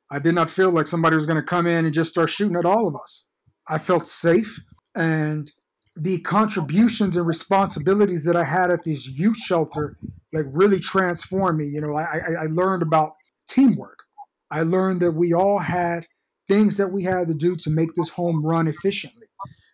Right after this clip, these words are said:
And I appreciated so much the effort that the, uh, management put in to make sure that us teens had the opportunity to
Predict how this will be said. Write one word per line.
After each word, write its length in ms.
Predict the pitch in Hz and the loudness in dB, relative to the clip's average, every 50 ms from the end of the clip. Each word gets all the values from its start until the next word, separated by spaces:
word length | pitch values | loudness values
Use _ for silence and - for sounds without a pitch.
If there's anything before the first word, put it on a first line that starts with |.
| _ _ - | _ _ -6
And 360 | 170 165 170 165 160 160 160 - _ _ _ _ _ - | -2 0 0 0 0 -2 -4 -8 _ _ _ _ _ -4
I 220 | - 190 226 247 | 0 2 4 4
appreciated 920 | 240 208 - - - - 269 277 226 - - - 202 180 165 165 151 156 156 - | 4 4 2 0 0 4 4 4 4 2 0 2 2 2 4 2 0 -2 -2 -4
so 300 | - - - 254 262 247 | -8 -4 0 0 2 2
much 520 | 208 202 196 214 196 - - - - - | 2 2 2 2 0 -2 -4 -10 -10 -6
the 180 | - 170 165 175 | -2 0 2 2
effort 380 | 208 220 214 - 175 156 147 - - - _ _ _ _ - - 151 | 2 0 0 -2 -4 -4 -4 -6 -12 -20 _ _ _ _ -14 -6 0
that 200 | 160 165 160 165 | 0 0 0 0
the, 560 | 170 165 160 160 156 156 151 151 156 185 202 - 185 | 0 0 2 2 2 2 2 0 -2 -4 -6 -10 -10
uh, 360 | 147 147 143 135 135 127 - - _ - | -8 -8 -8 -10 -12 -14 -16 -12 _ -2
management 680 | 160 170 190 214 220 214 208 - 196 214 214 208 - - - _ _ _ _ - | 0 2 2 2 2 0 0 0 0 0 0 0 -6 -14 -20 _ _ _ _ -4
put 200 | - 254 269 247 | 0 0 2 2
in 340 | 240 226 202 165 156 139 - _ _ - - - _ - | 2 0 0 -2 -4 -6 -10 _ _ -20 -20 -20 _ -6
to 120 | - 170 | -2 0
make 220 | 165 175 185 185 - | 2 2 2 2 0
sure 340 | - - 220 220 214 202 170 | 0 2 4 6 6 6 6
that 260 | 160 160 160 160 - | 4 2 2 2 0
us 260 | 202 214 208 - - | -2 -4 -4 -4 -6
teens 440 | - - - 233 226 208 196 185 156 | -6 0 2 2 4 4 2 2 0
had 180 | 170 170 165 | 0 0 0
the 100 | 165 175 | 0 0
opportunity 640 | 180 185 180 185 175 - - 196 190 175 160 156 156 156 | 0 0 -2 -4 -6 -6 -4 -2 -2 0 0 0 -2 -2
to 180 | - 160 151 | -2 -6 -6